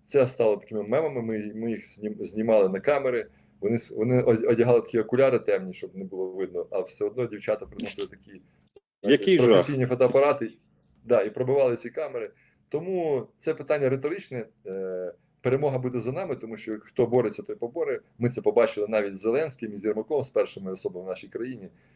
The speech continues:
Speaker 1: що все це відбудеться рано чи пізно. Е, просто чи зробимо ми з цього правильні висновки, чи, чи зможемо ми побудувати систему по-іншому. І вона має бути побудована.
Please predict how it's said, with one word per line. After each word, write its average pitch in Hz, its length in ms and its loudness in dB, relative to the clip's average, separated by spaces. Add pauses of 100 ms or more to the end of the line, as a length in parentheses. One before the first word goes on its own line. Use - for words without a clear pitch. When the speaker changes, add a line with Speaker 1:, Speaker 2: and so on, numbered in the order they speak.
(140)
Speaker 1:
що - 140 -6
все 110 160 0
це 110 120 -4
відбудеться 120 560 2
рано 107 180 4
чи 101 120 -8
пізно. 107 400 -2 (420)
Е, 87 560 2 (180)
просто 120 340 2 (160)
чи 131 160 2
зробимо 135 340 4
ми 127 80 2
з 131 80 -6
цього 123 140 2
правильні 117 360 4
висновки, 98 480 -6
чи, - 160 -10 (140)
чи 127 140 -4
зможемо 120 560 -4
ми 165 260 -8 (300)
побудувати 117 640 0
систему 123 600 -6
по-іншому. 117 460 -2 (480)
І 113 80 -6
вона 127 180 2
має 139 160 2
бути 120 200 -2
побудована. 120 640 0